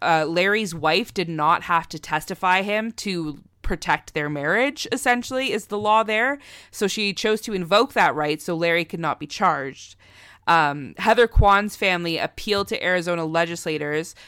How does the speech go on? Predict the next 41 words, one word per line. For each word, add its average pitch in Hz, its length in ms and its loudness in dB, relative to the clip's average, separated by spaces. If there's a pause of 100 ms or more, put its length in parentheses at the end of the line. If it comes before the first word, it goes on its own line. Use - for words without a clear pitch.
(140)
to 208 120 -10
use, 170 440 -2
uh, 160 180 4
what 156 160 -2
would 175 80 -4
later 170 240 0
become 175 320 -4
known 160 220 -4
as 147 140 -6
Heather's 196 440 -2
Law 147 360 0
to - 140 -12
revoke 170 460 -2
the - 80 -6
marital 151 300 -4
privilege 156 500 0
law. 139 320 -4 (460)
Um, 151 240 2
after 180 260 2
a 175 40 -2
few 220 200 -6
years 202 240 0
of 175 100 -6
fighting, 190 640 2
Larry 196 360 -2
Carver 185 360 -2
was 175 160 -4
indicted 170 440 -4
again 185 440 -2
in 190 140 -8
November 165 380 -2
two 175 140 -8
thousand 160 300 -4
eleven, 180 420 -2
and 165 120 -6
he 180 140 -6
was 170 320 0
convicted 165 420 -4
of 156 80 -8
first-degree 160 500 -4
murder, 151 440 -2